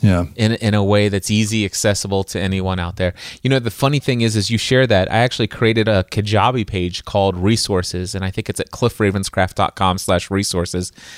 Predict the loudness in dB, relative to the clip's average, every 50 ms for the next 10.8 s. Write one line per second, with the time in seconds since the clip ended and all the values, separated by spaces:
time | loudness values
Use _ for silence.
0 | -20 -20 -20 -20 -20 _ _ -4 -2 0 0 0 -2 -2 0 2 2 2 2 0
1 | 0 0 2 4 4 4 2 0 -2 -2 -2 -2 -2 -2 -2 -4 -4 -4 -4 -2
2 | 0 2 2 2 2 2 0 -2 -2 -2 -2 0 2 2 2 2 0 0 0 -2
3 | -2 0 2 2 2 2 0 -2 -2 -2 -2 0 2 2 2 2 2 2 0 0
4 | 0 -2 -4 -6 -4 -2 0 2 2 2 2 2 0 0 0 0 0 0 0 -2
5 | -2 -4 -2 -2 0 0 0 2 0 0 0 2 2 2 4 2 2 0 0 0
6 | 2 2 2 0 -2 -6 -12 -20 -20 -16 -8 -4 0 0 0 0 -2 -2 0 0
7 | 2 2 2 0 0 -2 -2 -2 0 0 0 2 0 0 0 0 -2 -2 -2 -4
8 | _ -2 0 0 0 0 -2 -2 0 0 0 0 -2 _ -12 -20 -20 -20 -8 -2
9 | 2 2 2 2 0 -6 -6 -2 0 2 2 2 0 -2 -2 2 2 4 4 4
10 | 2 -2 0 2 2 2 2 2 0 0 0 0 0 -2 -4